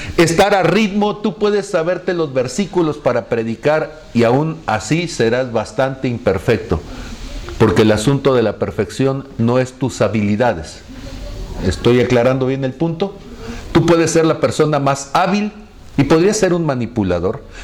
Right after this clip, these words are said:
Tú puedes ser la persona más hábil y controlar a las ovejas y ser un estorbo para Dios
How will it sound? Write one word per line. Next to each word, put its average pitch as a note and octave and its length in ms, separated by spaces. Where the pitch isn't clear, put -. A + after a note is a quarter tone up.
Tú - 100
puedes F#3 240
ser F3+ 140
la E3+ 180
persona D3+ 380
más D#3+ 420
hábil E3+ 540
y C3 100
controlar B2 600
a C3 60
las A#2+ 200
ovejas B2 600
y A#2+ 80
ser B2+ 200
un B2+ 140
estorbo A2+ 540
para G2 240
Dios B2 320